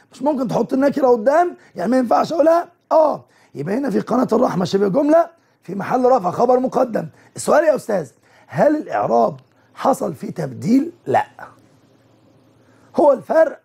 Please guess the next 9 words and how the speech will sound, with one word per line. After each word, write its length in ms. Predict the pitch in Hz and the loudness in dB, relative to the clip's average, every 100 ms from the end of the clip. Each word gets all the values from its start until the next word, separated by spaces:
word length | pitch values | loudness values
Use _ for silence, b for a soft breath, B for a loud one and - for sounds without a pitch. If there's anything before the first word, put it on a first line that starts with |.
| _ | _
هتزيد 380 | - 190 269 - | -12 -6 -8 -4
كلمتين، 680 | 254 240 214 202 170 127 123 _ _ b b b | -4 -2 -2 0 0 -4 -16 _ _ b b b
شبه 320 | - 262 285 240 | 0 2 4 2
الجملة 360 | 208 285 262 | 2 0 0
في 180 | 170 240 | -2 -2
محل 420 | 247 - 269 247 | 0 2 0 0
رفع 540 | 214 254 277 - 101 - _ b b b - | 2 2 2 -2 -10 -12 _ b b b -4
خبر 380 | 269 269 254 | 0 2 2
مقدم، 720 | 226 208 - 269 262 320 349 | 0 -6 -2 -2 2 2 2